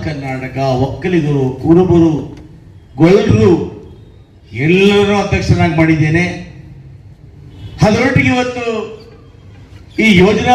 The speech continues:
ಪ್ರಾಧಿಕಾರದಲ್ಲಿ ಕೂಡ ಲಿಂಗಾಯತ ಸಮುದಾಯ ಸೇರ್ತಕ್ಕಂಥ ನಂಜಪ್ಪಣ್ಣನವರನ್ನ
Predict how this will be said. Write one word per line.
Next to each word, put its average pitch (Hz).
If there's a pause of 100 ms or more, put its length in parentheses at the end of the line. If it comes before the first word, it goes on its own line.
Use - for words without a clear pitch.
(120)
ಪ್ರಾಧಿಕಾರದಲ್ಲಿ 190
ಕೂಡ 233 (1700)
ಲಿಂಗಾಯತ 180
ಸಮುದಾಯ 175
ಸೇರ್ತಕ್ಕಂಥ 147 (140)
ನಂಜಪ್ಪಣ್ಣನವರನ್ನ 139